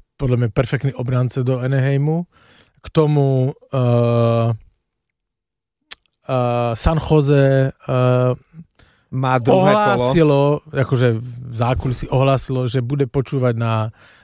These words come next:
Speaker 1: druhý pr-, dru-, druhý, eh, draftový výběr, že co kdyby si
Speaker 2: Tohtoročný.
Speaker 1: oni, co, co kdyby ho vyměnili a, a co kdyby ho vyměnili a nevzali si ho.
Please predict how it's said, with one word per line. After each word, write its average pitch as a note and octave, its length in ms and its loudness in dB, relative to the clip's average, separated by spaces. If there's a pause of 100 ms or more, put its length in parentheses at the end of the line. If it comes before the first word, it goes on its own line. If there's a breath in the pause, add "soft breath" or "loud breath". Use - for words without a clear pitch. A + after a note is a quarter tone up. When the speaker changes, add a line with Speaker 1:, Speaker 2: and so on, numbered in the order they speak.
(120)
Speaker 1:
druhý C3+ 360 0
pr-, B2+ 440 0
dru-, C3+ 340 2
druhý, B2+ 540 2
eh, A#2 480 -2
draftový B2 420 0
výběr, A#2+ 540 2 (500 soft breath)
že B2+ 140 0
co - 120 0
kdyby C3 220 2
si - 60 -4
Speaker 2:
Tohtoročný. C#3 440 2
Speaker 1:
oni, C#3 120 -4
co, C3+ 200 -4
co - 120 -2
kdyby B2+ 220 2
ho C3 100 4
vyměnili B2 640 2 (380 soft breath)
a, A2 400 0
a A#2+ 240 -6
co A2 100 -10
kdyby B2+ 280 -2
ho B2 100 0
vyměnili A#2 500 -2
a A2+ 180 -4
nevzali A#2 380 0
si C3+ 160 -4
ho. D#3 240 -2